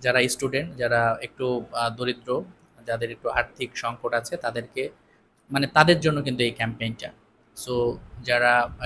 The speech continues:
গ্রেড ওয়ান এবং গ্রেড টু gynecomastia ভুগছেন, তারা ঝটপট যোগাযোগ করবেন। আর অপারেশনটা হবে ডক্টর মোসাদ্দেক হাসান আসিফ স্যারের আন্ডারে। আসিফ স্যার কিন্তু প্রচুর, প্রচুর অপারেশন করেছে। আমার চ্যানেলের আগের ভিডিওগুলো দেখলেই দেখতে পারবেন।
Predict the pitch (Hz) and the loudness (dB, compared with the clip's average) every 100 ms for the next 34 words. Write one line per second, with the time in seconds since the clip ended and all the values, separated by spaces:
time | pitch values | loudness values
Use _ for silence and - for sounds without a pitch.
0 | 120 123 123 123 123 127 120 123 120 123 | 0 0 2 2 4 4 0 -4 0 0
1 | 120 131 120 120 120 123 120 120 127 123 | 0 -4 -4 -4 -6 -8 -6 -8 -8 -14
2 | 143 131 117 113 117 - 120 117 120 117 | -12 -6 -4 -4 -8 -10 -10 -4 -4 -2
3 | 120 123 120 165 202 - - - - - | -6 -6 -4 -6 -8 -14 -20 -20 -20 0
4 | 117 113 117 - 123 131 131 135 135 135 | 4 6 4 0 -2 -2 -2 -4 -2 0
5 | 131 127 127 120 113 120 123 - 120 123 | 2 0 -2 -2 -2 -2 -2 -4 -4 -2
6 | 127 120 127 123 127 _ _ _ 117 117 | -2 -2 -2 -4 -6 _ _ _ -4 -4
7 | 120 - 127 123 120 120 170 220 - 123 | -4 -4 0 0 0 0 0 -4 -6 -2
8 | 139 - 131 143 147 - 220 214 214 - | -2 -2 -4 -4 -8 -6 -6 -2 -2 0
9 | 175 170 135 127 123 127 120 120 117 - | 0 2 0 -2 -8 -8 -10 -6 -4 -2
10 | 170 123 127 - - 120 120 120 120 117 | -2 0 -4 -6 -6 -4 -2 0 -2 -2
11 | 123 123 120 123 120 120 117 113 - 131 | -2 -2 -4 -6 -4 -2 -4 -4 -10 -8
12 | 120 - 113 113 165 | -8 -6 -4 -4 -6